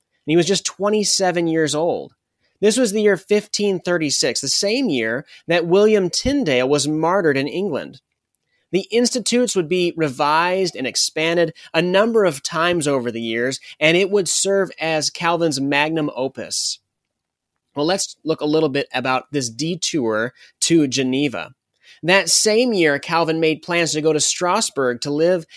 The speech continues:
a quiet life as a scholar, hoping to help the Reformation along by his writings. However,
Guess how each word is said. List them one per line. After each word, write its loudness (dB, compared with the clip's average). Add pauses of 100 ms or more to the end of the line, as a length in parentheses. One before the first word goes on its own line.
(160)
a 2
quiet 0
life -2
as 0
a -6
scholar, 0
hoping 0 (240)
to 2
help -2
the 4
Reformation 0
along 0
by -2
his -6
writings. -6 (640)
However, 2